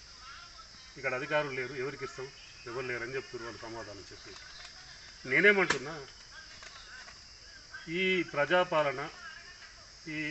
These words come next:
ప్రజల సౌలభ్యం కోసమే డెబ్బై, ఎనభై ఏళ్ళు, ఎనభై సం-, ఎనభై కిలోమీటర్ల దూరం ఉన్న కరీంనగర్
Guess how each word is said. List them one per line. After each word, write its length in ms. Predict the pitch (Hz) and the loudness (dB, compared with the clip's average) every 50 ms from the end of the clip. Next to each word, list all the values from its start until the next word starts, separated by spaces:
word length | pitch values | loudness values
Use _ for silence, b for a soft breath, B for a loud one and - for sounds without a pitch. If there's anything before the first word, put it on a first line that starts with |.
| 147 147 147 143 139 - - | -2 -2 -2 -4 -4 -6 -4
ప్రజల 320 | 139 135 135 139 170 175 175 165 - | -2 0 2 4 4 4 2 2 0
సౌలభ్యం 520 | 156 143 151 165 170 170 151 165 165 165 165 147 139 - | -2 -2 0 2 0 2 4 4 4 4 2 -2 -6 -6
కోసమే 360 | 139 139 131 147 143 151 165 170 - - - - - - 143 - | -6 -4 -4 -4 -4 -4 -4 -4 -6 -10 -14 -14 -14 -10 -6 -4
డెబ్బై, 260 | 143 139 135 165 165 160 156 | -4 -2 0 2 4 4 4
ఎనభై 220 | 156 156 156 151 151 147 | 4 2 2 2 2 2
ఏళ్ళు, 180 | 143 143 139 139 135 131 - - - - - | 0 -2 -4 -6 -6 -8 -10 -12 -12 -8 -8
ఎనభై 220 | 131 139 139 151 143 135 | -6 -4 -2 -2 -2 -4
సం-, 180 | - 143 151 135 123 | -4 -6 -6 -4 -4
ఎనభై 200 | 135 147 151 151 139 | -4 -4 -4 -4 -4
కిలోమీటర్ల 440 | 147 139 143 139 139 131 139 131 135 123 | -4 -6 -6 -4 -4 -6 -6 -6 -6 -6
దూరం 200 | 127 131 127 131 131 127 | -6 -6 -6 -6 -6 -6
ఉన్న 100 | 123 117 - | -8 -6 -6
కరీంనగర్ 420 | 117 120 127 135 139 143 147 143 | -4 -4 -4 -2 -2 -2 -2 -4